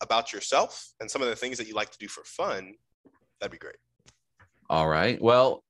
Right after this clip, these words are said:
Speaker 2: uh, winter's coming, and I have yet to camp in the wintertime.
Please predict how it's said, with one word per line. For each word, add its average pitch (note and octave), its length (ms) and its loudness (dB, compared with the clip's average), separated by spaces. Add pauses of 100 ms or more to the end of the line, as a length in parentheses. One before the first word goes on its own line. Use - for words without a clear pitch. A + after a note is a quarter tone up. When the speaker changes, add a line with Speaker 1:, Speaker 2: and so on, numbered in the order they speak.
Speaker 2:
uh, A2 320 4
winter's C#3 340 4
coming, A2+ 500 -2
and G#2 680 0 (180)
I G2 480 2
have F2+ 640 -4
yet G#2+ 420 2 (180)
to G#2 720 2 (920)
camp A#2 420 -2
in C3+ 160 0
the D3 80 2
wintertime. E3+ 680 -2